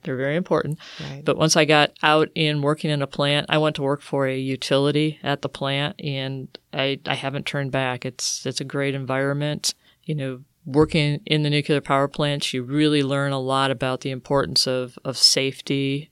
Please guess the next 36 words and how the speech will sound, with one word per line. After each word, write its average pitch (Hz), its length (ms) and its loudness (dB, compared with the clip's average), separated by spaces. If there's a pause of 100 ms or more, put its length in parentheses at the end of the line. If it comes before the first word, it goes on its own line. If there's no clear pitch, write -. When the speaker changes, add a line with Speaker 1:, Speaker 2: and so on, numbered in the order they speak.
(100)
Speaker 1:
and, 127 540 -8
you 131 100 -8
know, 127 100 -6
root 139 260 0
cause 143 320 4
analysis, 139 600 2
know 139 200 0
what's 139 220 0
going 135 340 -4
on, 131 380 -4
be 131 220 -2
very 135 280 0
rigorous 135 600 0
and 131 100 -6
robust. 131 800 2 (300)
Speaker 2:
Yeah. - 200 -12 (280)
Speaker 1:
Compliance 139 640 0
with 143 160 -8
procedures. 139 880 -4
It, - 140 -10 (140)
it, - 200 -6 (220)
it - 180 -4
really 165 400 6
trains 143 420 0
you 131 120 -4
for 131 160 -6
high 127 180 -2
standards. 123 800 2 (140)
Speaker 2:
When 226 120 2
you 214 80 0
think 277 160 -4
about 196 220 2
long-term 151 400 -2
operations, 147 640 -4
is 156 240 -4
there 165 180 0